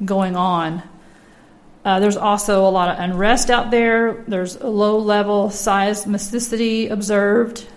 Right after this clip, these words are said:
S O two gas emissions observed, uh, on, uh, from a satellite. But, however, there has been no explosive activity yet detected.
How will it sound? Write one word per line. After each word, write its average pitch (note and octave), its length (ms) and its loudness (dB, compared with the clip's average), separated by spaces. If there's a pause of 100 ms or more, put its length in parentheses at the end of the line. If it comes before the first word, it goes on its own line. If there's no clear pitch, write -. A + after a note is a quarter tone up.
S G3 180 -2
O G#3+ 100 -2
two B3 220 0
gas A3 340 2
emissions A3 520 0
observed, G#3+ 760 -2
uh, F#3 200 -4
on, G3 180 -2 (100)
uh, F3+ 180 -6
from G3 340 -4
a F#3+ 40 -2
satellite. G#3+ 600 2 (840)
But, A3+ 240 4
however, B3 400 6
there A3+ 140 4
has A#3 140 2
been G#3+ 300 2
no A#3+ 340 6
explosive G#3+ 760 -2
activity F#3 500 -6
yet F#3 380 -2
detected. - 580 -10